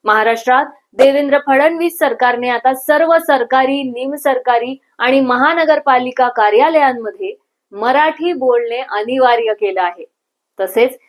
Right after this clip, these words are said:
मराठीत बोलण्यास प्रोत्साहन देण्यासाठी कार्यालयांमध्ये साइन बोर्ड देखील आवश्यक त्या ठिकाणी असतील. सरकारी कार्यालयांच्या संगणकांमध्ये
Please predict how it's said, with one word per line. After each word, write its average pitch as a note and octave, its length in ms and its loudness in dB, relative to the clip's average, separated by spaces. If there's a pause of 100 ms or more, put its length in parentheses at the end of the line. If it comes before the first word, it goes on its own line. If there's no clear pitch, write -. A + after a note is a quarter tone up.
(140)
मराठीत A#3 520 0
बोलण्यास A#3 600 -4
प्रोत्साहन D4+ 640 0
देण्यासाठी C4+ 720 -2 (300)
कार्यालयांमध्ये B3 920 0
साइन D4+ 480 -2
बोर्ड C#4+ 240 2
देखील A#3 440 0 (120)
आवश्यक C#4 520 0
त्या C4 240 2
ठिकाणी B3+ 560 -4
असतील. - 400 -8 (380)
सरकारी A3+ 460 2
कार्यालयांच्या A3+ 840 0
संगणकांमध्ये B3 1120 0